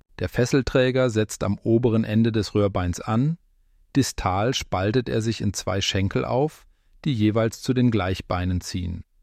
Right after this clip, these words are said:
Hiervon ziehen noch zwei Unterstützungsbänder auf die vordere Gliedmaßenseite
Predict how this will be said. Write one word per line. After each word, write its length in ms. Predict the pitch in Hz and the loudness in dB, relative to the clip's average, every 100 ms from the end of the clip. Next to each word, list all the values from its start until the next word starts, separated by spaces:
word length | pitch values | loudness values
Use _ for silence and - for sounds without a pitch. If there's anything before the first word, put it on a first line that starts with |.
| _ | _
Hiervon 600 | - 123 127 143 135 135 _ _ _ _ - | 2 4 4 2 2 0 _ _ _ _ -10
ziehen 280 | - 190 170 | 0 4 4
noch 180 | 135 - | 2 -2
zwei 440 | - - 101 139 | -6 -2 0 2
Unterstützungsbänder 1200 | 156 156 147 - 117 - 131 - - 107 113 117 | 0 0 -2 0 -2 2 0 0 0 2 2 0
auf 160 | - - | -4 -4
die 120 | 104 | -4
vordere 520 | - 98 104 120 127 | -2 0 0 2 0
Gliedmaßenseite 1300 | 117 110 113 123 104 104 - 98 95 92 95 110 104 | 0 0 0 0 0 -2 -2 -2 0 -2 -2 -2 -2